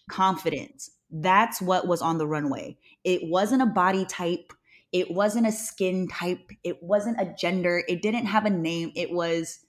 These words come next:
confidence. And that's what she sells. That's who she is as a brand. And that's why people love her, because I grew up in the time of the nineties supermodel, which is the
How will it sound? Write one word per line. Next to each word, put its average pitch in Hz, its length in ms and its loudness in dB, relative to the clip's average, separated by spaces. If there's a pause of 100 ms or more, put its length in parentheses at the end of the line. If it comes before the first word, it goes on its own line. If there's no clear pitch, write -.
(320)
confidence. - 760 -4 (420)
And 156 540 0 (120)
that's 185 340 2
what 185 200 0
she 185 220 -4
sells. 165 560 -4
That's 269 160 0
who 359 100 0
she 330 180 2
is 320 120 0
as 294 140 -2
a 262 40 -2
brand. 185 380 -2
And 156 120 -4
that's 180 220 0
why 220 180 -2
people 190 680 -4 (220)
love 160 400 0
her, 143 260 -6
because 160 720 0 (840)
I 202 280 6
grew 190 340 0
up 160 240 4
in 170 80 2
the 160 80 0
time 156 420 0
of 151 240 -4
the 151 380 -4 (160)
nineties 170 500 0
supermodel, 170 760 0 (140)
which 175 220 -2
is 160 200 -2
the 151 280 -2